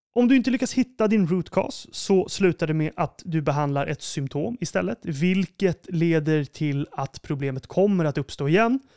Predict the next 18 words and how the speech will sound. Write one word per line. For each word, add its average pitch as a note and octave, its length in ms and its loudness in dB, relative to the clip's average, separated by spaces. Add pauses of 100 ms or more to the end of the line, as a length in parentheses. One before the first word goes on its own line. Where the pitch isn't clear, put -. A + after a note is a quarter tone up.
(200)
och F3 140 0
det E3 60 2
var D#3+ 100 2
precis D3+ 440 -4
det C#3+ 100 -6
vi B2+ 80 -6
ville C3+ 160 -4
undvika. D#3+ 440 -2 (1300)
Att A#3+ 140 0
hitta C4+ 200 0
root A#3 220 0
cause A#3 300 -2
för G3+ 100 0
problemet F3 380 -2
kan D#3+ 380 -2 (120)
dock D#3 440 -6
vara D#3 300 0
svårt. - 420 -6